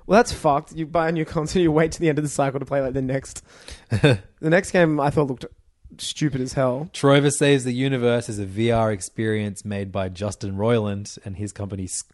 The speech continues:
Speaker 2: Squanch.
Speaker 1: And he's made some other games.
Speaker 2: Yeah, he, um, one of them looks really good. Um, uh, it's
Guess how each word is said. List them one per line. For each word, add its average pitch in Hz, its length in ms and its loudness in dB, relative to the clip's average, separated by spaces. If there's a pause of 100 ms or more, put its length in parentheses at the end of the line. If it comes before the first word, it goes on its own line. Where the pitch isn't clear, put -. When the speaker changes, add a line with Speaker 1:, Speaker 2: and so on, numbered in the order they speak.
Speaker 2:
Squanch. - 720 -6
Speaker 1:
And 151 80 0
he's 170 120 0
made 151 140 2
some 139 120 -6
other 127 180 -2
games. - 800 -10
Speaker 2:
Yeah, 110 160 0
he, 101 260 0
um, 95 380 -6 (160)
one 160 180 2
of 214 60 4
them 135 120 4
looks 101 160 -2
really 104 160 -2
good. 92 380 -6
Um, 87 460 -14 (640)
uh, 87 320 -10 (320)
it's - 280 -16